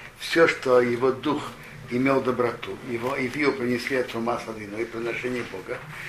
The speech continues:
и мреха для работы и умы, у холав, и мреха, у холав и до всей его работы, у вигли акидыш, и свят-, для святых одежд. ויביאו האנושים על האנושים, пришли мужчины и женщины,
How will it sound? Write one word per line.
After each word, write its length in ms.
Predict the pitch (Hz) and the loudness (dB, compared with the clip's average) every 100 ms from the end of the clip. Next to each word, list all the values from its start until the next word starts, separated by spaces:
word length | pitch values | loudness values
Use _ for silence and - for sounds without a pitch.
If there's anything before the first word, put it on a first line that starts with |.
| - - | -12 -2
и 80 | 131 | 2
мреха 420 | 139 147 147 123 | 6 6 6 2
для 220 | 110 123 | 0 2
работы 420 | 123 120 131 123 | 2 2 2 2
и 40 | 117 | 2
умы, 480 | 113 101 92 110 135 - - - | 2 -2 -8 -10 -12 -16 -20 -6
у 100 | 135 | -4
холав, 380 | - 135 127 120 - - - - - | 2 6 6 4 -4 -10 -4 -2 0
и 60 | |
мреха, 380 | 131 120 117 123 | 2 2 2 2
у 60 | 131 | 0
холав 360 | 127 135 127 117 | 4 6 6 4
и 40 | |
до 140 | 117 123 | 2 0
всей 240 | - 135 | 4 6
его 180 | 127 120 | 6 4
работы, 400 | 113 110 123 151 | 4 2 2 2
у 120 | 131 | 0
вигли 280 | 127 151 165 | 0 2 2
акидыш, 500 | 165 - 214 - - - - - | 2 0 -6 -8 -6 -6 -6 -8
и 80 | 120 | -6
свят-, 420 | 113 135 123 - 127 | -2 -2 -4 -8 -6
для 140 | 131 | -6
святых 400 | - 127 - 127 | -6 -6 -6 -4
одежд. 360 | 151 - - - - 117 - - - - - - - - - - - 135 | -4 -6 -10 -12 -14 -16 -16 -16 -18 -18 -20 -18 -18 -14 -14 -16 -2 6
ויביאו 540 | 143 143 135 151 139 | 8 8 6 6 8
האנושים 500 | 131 131 139 - 127 - | 8 6 4 4 -2 4
על 200 | 135 127 | 6 6
האנושים, 440 | 120 110 110 - 92 - - - - - | 4 0 -4 -4 -6 -12 -14 -12 -10 -4
пришли 280 | 127 - 151 | 2 4 4
мужчины 420 | 143 - 139 127 | 2 2 2 2
и 40 | |
женщины, 540 | 117 107 110 117 120 | 0 0 0 0 -2